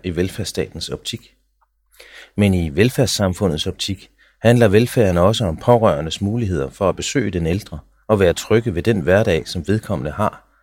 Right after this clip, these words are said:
på institutionen. I velfærdsstatens optik er det velfærd, når institutionen holder sine budgetter,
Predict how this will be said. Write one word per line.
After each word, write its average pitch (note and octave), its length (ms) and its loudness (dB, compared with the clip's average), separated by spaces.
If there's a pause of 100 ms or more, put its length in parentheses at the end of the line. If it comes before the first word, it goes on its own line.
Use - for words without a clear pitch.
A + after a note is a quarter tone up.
(180)
på F2 60 -2
institutionen. - 600 -6 (1300)
I A#2 140 2
velfærdsstatens G2 760 2
optik - 480 -4 (340)
er B2 80 4
det A#2+ 140 6
velfærd, B2 420 6
når G2+ 80 4
institutionen G#2 680 0
holder E2+ 280 2
sine F#2 240 -2
budgetter, A2+ 420 -2